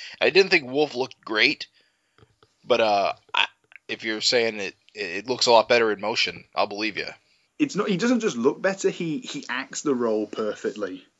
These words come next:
Speaker 2: He's absolutely hilarious in it.
Speaker 1: Talks about his happy stick a lot.
Speaker 2: Talks about the happy stick a lot, uh, and he says that with, like, a, a kind of semi-straight face.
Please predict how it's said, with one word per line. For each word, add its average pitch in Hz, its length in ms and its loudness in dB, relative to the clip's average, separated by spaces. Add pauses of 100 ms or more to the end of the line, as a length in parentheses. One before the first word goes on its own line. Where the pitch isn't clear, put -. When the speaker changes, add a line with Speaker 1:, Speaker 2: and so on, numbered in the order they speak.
Speaker 2:
He's 127 160 -4
absolutely 143 440 0
hilarious 113 800 -4
in 95 100 -10
it. 101 180 -12
Speaker 1:
Talks 110 200 4
about 113 140 6
his 107 100 0
happy 117 260 2
stick - 280 2
a 127 40 4
lot. 123 300 8 (920)
Speaker 2:
Talks 170 220 2
about 165 160 4
the 147 40 -2
happy 143 280 -2
stick 139 260 -4
a 143 60 0
lot, 127 300 0
uh, 135 340 4
and 139 100 2
he 139 80 2
says 143 440 2
that 143 200 2
with, 147 120 -2
like, 135 220 -2
a, 135 120 2
a - 100 -2
kind 135 280 -2
of 113 100 0
semi-straight 123 1300 -2
face. - 640 -4